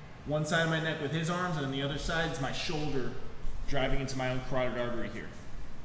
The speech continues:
So my first task is to be able to, uh, keep blood flow going to my brain. So I'm gonna,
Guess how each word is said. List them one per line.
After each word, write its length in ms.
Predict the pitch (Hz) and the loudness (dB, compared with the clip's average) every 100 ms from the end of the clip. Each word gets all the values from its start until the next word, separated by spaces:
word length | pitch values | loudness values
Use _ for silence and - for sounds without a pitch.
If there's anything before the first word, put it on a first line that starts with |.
| - | -4
So 60 | 156 | 0
my 100 | 143 | 2
first 280 | 160 160 | 2 2
task 320 | 170 170 170 170 | 4 4 4 0
is 100 | 139 | -2
to 100 | 139 | 0
be 160 | 139 | 0
able 180 | 135 135 | 2 2
to, 180 | 131 123 - - - - - - - | 0 -2 -6 -10 -12 -12 -12 -12 -4
uh, 360 | 131 123 101 98 | -2 0 -4 -8
keep 260 | - 170 131 | -6 -6 -2
blood 220 | 147 151 | -2 0
flow 160 | 151 139 | -2 -2
going 220 | 139 135 | -2 -2
to 40 | |
my 120 | 131 127 | -2 -2
brain. 260 | 139 131 | -4 -4
So 140 | - 127 | -6 -6
I'm 40 | |
gonna, 200 | 131 127 | -4 -4